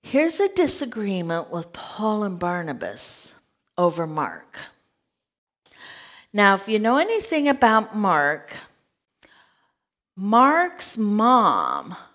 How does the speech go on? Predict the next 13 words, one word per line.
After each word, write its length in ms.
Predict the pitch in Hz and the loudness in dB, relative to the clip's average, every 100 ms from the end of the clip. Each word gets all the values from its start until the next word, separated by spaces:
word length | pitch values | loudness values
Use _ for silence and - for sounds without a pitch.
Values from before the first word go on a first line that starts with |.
| _ _ _ _ - | _ _ _ _ -2
was 160 | 220 | 0
the 80 | 220 | 0
one 240 | 214 220 240 | 0 0 2
that 160 | 240 | 0
had 280 | 226 226 226 | 0 2 2
all 220 | 214 220 | 4 2
these 260 | 214 220 190 | 0 -4 -8
prayer 380 | - - 226 214 | -14 -6 -4 -2
meetings 480 | 196 165 165 151 | -2 -4 -8 -8
in 100 | 160 | -8
her 140 | 160 151 | -8 -8
house, 760 | 151 143 - - - - - - _ _ _ _ _ _ | -6 -6 -8 -16 -18 -16 -16 -20 _ _ _ _ _ _
okay? 640 | 165 - 190 175 202 233 | -12 -6 0 2 0 -4